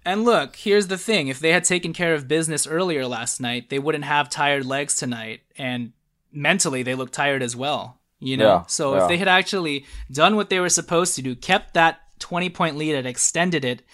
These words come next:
Speaker 1: they would have been able to rest their core guys. And the starting <laughs> lineup looked like absolute crap. They were falling on the floor, pretty much handing the ball to the other team. And then on defense, everybody had lead feet. So, yeah,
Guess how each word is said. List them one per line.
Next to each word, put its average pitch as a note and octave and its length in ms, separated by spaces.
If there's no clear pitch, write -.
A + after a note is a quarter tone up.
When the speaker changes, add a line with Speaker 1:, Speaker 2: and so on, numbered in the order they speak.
Speaker 1:
they D3+ 120
would G3 120
have G3 100
been G#3 140
able A3+ 200
to G#3+ 140
rest E3 340
their B2+ 120
core B2 320
guys. A#2+ 440
And D3+ 240
the E3+ 120
starting G#3 340
<laughs> F#3 100
lineup G#3+ 320
looked F#3+ 220
like E3+ 140
absolute G3 520
crap. G3 480
They G3 80
were C#3 140
falling E3+ 460
on E3 140
the C#3 100
floor, F#3 720
pretty G3+ 200
much E3 260
handing F3 560
the D3+ 80
ball D3 300
to F3 120
the C#3+ 140
other C#3+ 180
team. G3 360
And D#3+ 140
then D#3 100
on D#3 120
defense, F#3 420
everybody E3+ 360
had E3 180
lead D3+ 260
feet. G3 420
So, E3 600
yeah, D3 180